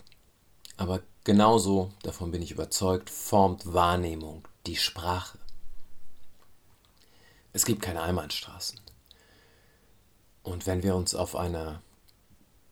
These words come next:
wörtlich scheinenden, zumindest scheinenden Ebene bewegen, sind Dinge relativ leicht nachvollziehbar, finde ich. Wenn wir eine geschlechtergerechtere Sprache haben wollen,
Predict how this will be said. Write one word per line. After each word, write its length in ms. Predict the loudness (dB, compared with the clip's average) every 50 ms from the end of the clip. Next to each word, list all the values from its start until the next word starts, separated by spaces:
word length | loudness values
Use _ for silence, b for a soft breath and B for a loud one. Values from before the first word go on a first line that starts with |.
| _ _ _ _ -16 -16 -16 _ _ _ _ _ -18 -10
wörtlich 800 | -6 -4 6 10 10 12 12 10 8 4 2 2 2 0 0 2
scheinenden, 640 | 4 6 6 6 6 6 6 4 2 0 -4 -6 -2
zumindest 480 | 4 6 6 6 6 6 4 4 4
scheinenden 420 | 6 6 6 6 6 6 4 2 2
Ebene 300 | 4 4 4 6 4 2
bewegen, 580 | 0 -2 -6 -6 -4 -2 -2 -2 -2 -4 -6 -10 -8 -4
sind 320 | -2 0 0 0 0 2
Dinge 340 | 2 2 2 2 0 -2 -6 -10 -18 -8 -4 0
relativ 500 | 2 4 6 4 4 2 0 -6 -4 0
leicht 320 | 0 2 0 0 -2 -4
nachvollziehbar, 800 | -4 -4 -4 -4 -6 -10 -12 -12 -10 -10 -10 -10 -12 -14 -16 -16
finde 280 | -16 -18 -18 -18 -20
ich. 180 | -20 -20 -20 _ _ _ _ _ -10
Wenn 220 | -8 -6 -4 -2
wir 100 | -2 -2
eine 320 | -2 -2 -2 -4 -6 -8 B B B B B B B B B B B B B -6 -2
geschlechtergerechtere 960 | 0 4 8 8 8 8 8 8 6 8 8 8 8 6 4 4 2 2 2
Sprache 460 | 2 2 6 10 10 10 10 8 6
haben 380 | 2 4 6 6 6 6 4 4
wollen, 460 | 4 4 6 6 4 4 2 0 b